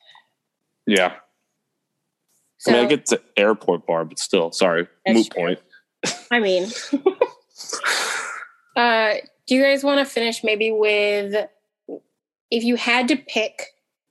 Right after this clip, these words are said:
Speaker 3: one of these kids, or you give, like, a top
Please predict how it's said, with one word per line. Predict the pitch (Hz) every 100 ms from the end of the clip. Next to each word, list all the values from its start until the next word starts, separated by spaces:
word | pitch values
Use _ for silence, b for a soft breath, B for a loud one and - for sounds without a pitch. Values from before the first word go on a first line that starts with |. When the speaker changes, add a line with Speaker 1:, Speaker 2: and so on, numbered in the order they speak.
| _ _ _ _ _ _
Speaker 3:
one | - 226
of | 226 226
these | 247 269
kids, | - 196 202 -
or | 262 233
you | 247 240
give, | 262 277
like, | 262
a | 254
top | 240 214